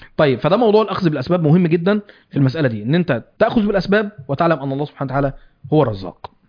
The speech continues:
Speaker 2: آه، ف-، فنختم الحتة دي عشان إحنا لسه، يعني دي كلها نقطة مهمة، بس برضو عايزين سؤال، إجابة مباشرة.
Speaker 1: مم.
Speaker 2: الحكم، آه، يعني الحكمة قصدي من إن ربنا عز وجل يجعل هناك غني
Speaker 1: أيوة.
Speaker 2: ويجعل هناك فقير.
Speaker 1: أيوة.
Speaker 2: ما الحكمة من ذلك؟ هل
Speaker 1: صح.
Speaker 2: الحكمة إن الله عز وجل،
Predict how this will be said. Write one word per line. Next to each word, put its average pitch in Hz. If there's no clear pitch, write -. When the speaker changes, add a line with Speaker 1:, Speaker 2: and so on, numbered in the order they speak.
Speaker 2:
آه، 135
ف-، 147
فنختم 147
الحتة 170
دي 160
عشان 175
إحنا 165
لسه، 190
يعني 135
دي 139
كلها 143
نقطة 160
مهمة، 180
بس 123
برضو 175
عايزين 156
سؤال، 151
إجابة 160
مباشرة. 202
Speaker 1:
مم. 107
Speaker 2:
الحكم، 165
آه، 156
يعني 139
الحكمة 156
قصدي 175
من 131
إن 175
ربنا 151
عز 151
وجل 127
يجعل 180
هناك 190
غني 180
Speaker 1:
أيوة. 113
Speaker 2:
ويجعل 175
هناك 165
فقير. 123
Speaker 1:
أيوة. 101
Speaker 2:
ما 175
الحكمة 214
من 139
ذلك؟ 123
هل 202
Speaker 1:
صح. 226
Speaker 2:
الحكمة 180
إن 151
الله 156
عز 175
وجل، 151